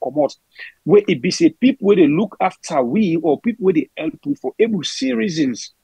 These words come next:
of this election, where they for step in and know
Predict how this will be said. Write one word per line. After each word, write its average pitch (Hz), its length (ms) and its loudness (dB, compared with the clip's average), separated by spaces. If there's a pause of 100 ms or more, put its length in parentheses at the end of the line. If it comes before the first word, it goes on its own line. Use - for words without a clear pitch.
(340)
of 170 220 2
this 190 280 -8
election, 156 500 2
where 175 120 4
they 180 100 2
for 143 160 -8
step 190 420 -10
in 165 280 -4
and 143 240 -6
know 170 260 -2